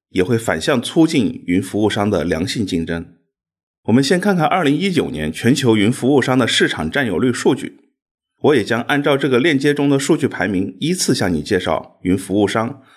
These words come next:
和它的主要特色。那第一名呢，是亚马逊的A W S，它的市占率呢，是百分之三十二点四。那亚马逊呢，凭借其庞大且复杂的全球电商业务，让其机房做到了覆盖全球，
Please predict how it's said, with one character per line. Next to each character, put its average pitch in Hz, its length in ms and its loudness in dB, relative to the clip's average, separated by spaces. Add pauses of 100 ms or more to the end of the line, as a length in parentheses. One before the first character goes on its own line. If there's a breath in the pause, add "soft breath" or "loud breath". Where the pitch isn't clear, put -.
和 110 140 -4
它 110 140 -2
的 104 100 -2
主 90 140 -2
要 85 100 2
特 165 240 0
色。 - 320 -10 (680)
那 117 120 2
第 156 220 -8
一 196 80 0
名 117 180 4
呢， 104 380 -2
是 95 560 0
亚 113 140 0
马 87 160 -4
逊 110 160 -2
的 95 80 0
A 127 160 0
W 117 280 0
S， 95 380 -2 (400)
它 160 140 -2
的 151 100 2
市 160 240 0
占 156 240 -2
率 151 160 4
呢， 107 240 -4
是 - 140 -4
百 90 160 -2
分 90 80 -4
之 107 80 0
三 120 200 -2
十 120 80 -2
二 117 120 0
点 - 160 -8
四。 - 420 -2 (680)
那 143 220 0
亚 120 140 0
马 143 160 -2
逊 202 220 0
呢， 131 340 -2
凭 127 240 4
借 143 180 2
其 - 220 0
庞 104 320 -2
大 143 160 2
且 107 180 -4
复 - 240 -6
杂 92 160 0
的 87 120 -4
全 98 260 -2
球 95 160 0
电 98 160 0
商 92 160 -4
业 92 140 0
务， - 240 -8 (560)
让 127 180 0
其 120 180 0
机 165 280 0
房 95 280 -2
做 123 200 2
到 113 100 0
了 92 100 0
覆 135 220 -4
盖 120 160 0
全 85 260 -4
球， - 440 -4